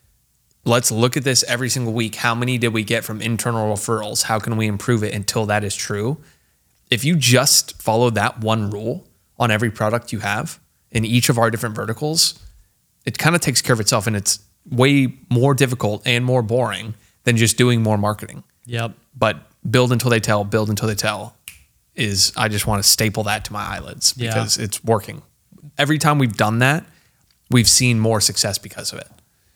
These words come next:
Speaker 1: Like, think about how many times we changed the Ship thirty curriculum until now. Everyone tells at least one person when they join Ship thirty.
Speaker 2: Mm-hmm.
Speaker 1: It's like, "This was the best thing ever." And then it took us fifteen cohorts to do that. But it took us fifteen cohorts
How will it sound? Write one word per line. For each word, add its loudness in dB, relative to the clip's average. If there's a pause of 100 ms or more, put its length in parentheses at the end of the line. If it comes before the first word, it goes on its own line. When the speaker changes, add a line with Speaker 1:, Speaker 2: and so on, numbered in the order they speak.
Speaker 1:
Like, 0
think 4
about 4
how 2
many 2
times 0
we 0
changed 0
the 0
Ship -2
thirty 0
curriculum -4
until -2
now. -2 (340)
Everyone 2
tells 2
at 0
least 2
one 0
person -6
when -10
they -8
join -10
Ship -10
thirty. -14
Speaker 2:
Mm-hmm. -4
Speaker 1:
It's -10
like, -4
"This 4
was 2
the 0
best 0
thing -8
ever." -16 (400)
And -2
then 0 (220)
it -10
took 4
us 0
fifteen -2
cohorts 0
to -8
do -2
that. -8 (480)
But -2 (680)
it -4
took 4
us 4
fifteen 0
cohorts 0